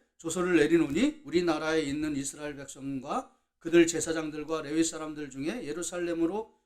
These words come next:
올라갈 뜻이 있는 자는, 귀한 자들은, 그다음에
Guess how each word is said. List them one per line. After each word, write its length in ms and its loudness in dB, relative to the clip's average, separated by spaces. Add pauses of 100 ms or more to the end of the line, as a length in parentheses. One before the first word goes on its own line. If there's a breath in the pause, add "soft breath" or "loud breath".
(240)
올라갈 540 0
뜻이 260 -6
있는 240 -6
자는, 340 -10
귀한 300 0
자들은, 720 4
그다음에 420 -4